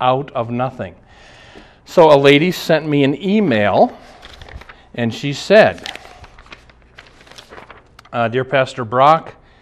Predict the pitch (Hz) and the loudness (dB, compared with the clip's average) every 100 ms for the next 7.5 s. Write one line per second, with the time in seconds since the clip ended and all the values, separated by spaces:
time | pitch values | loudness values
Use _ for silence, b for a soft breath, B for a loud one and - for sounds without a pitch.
0 | b b b - 156 220 220 220 185 175 | b b b 2 4 4 0 0 -2 -2
1 | - 151 147 143 147 131 120 - 143 143 | -6 -4 -4 -6 -6 -4 -4 -6 -2 -2
2 | 139 104 92 95 117 - - - 127 143 | -2 -6 -8 -10 -14 -18 -16 -8 -6 -6
3 | 156 - 147 131 120 127 120 127 131 127 | -8 -6 -4 -4 -4 -6 0 2 2 -2
4 | - 117 117 165 - 202 254 262 - b | -10 -6 -4 -4 0 0 0 -8 -18 b
5 | b b 123 123 127 120 113 117 123 - | b b -2 2 2 0 -4 -4 -4 -4
6 | 113 120 - - 113 110 113 110 107 - | -2 -2 -4 -10 -10 -8 -4 -2 -4 -8
7 | - 123 92 - - | -6 -6 -6 -12 -20